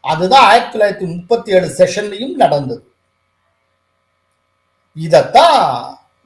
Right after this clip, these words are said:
மோடி அம்பலப்படுத்தி இருக்கிறார். நீங்க வந்து என்னென்ன காரியம் பண்ணீங்க? பங்கிம் சந்திரருக்கும் துரோகம் பண்ணிருக்கீங்க, மகாத்மா காந்திக்கும் துரோகம் பண்ணிருக்கீங்க.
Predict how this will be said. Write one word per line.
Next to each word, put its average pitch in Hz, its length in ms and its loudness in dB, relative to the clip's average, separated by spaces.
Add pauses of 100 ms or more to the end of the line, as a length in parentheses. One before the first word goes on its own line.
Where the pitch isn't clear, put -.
(300)
மோடி 190 320 0
அம்பலப்படுத்தி 180 720 -4
இருக்கிறார். - 380 -18 (880)
நீங்க 156 320 -6
வந்து 269 220 -4
என்னென்ன 208 420 -4
காரியம் 175 440 -4
பண்ணீங்க? 131 480 -10 (1040)
பங்கிம் 202 320 -10
சந்திரருக்கும் 233 540 -2
துரோகம் 214 360 -2
பண்ணிருக்கீங்க, 160 560 -8
மகாத்மா 160 380 0
காந்திக்கும் 175 540 -2
துரோகம் 135 340 -2
பண்ணிருக்கீங்க. - 500 -16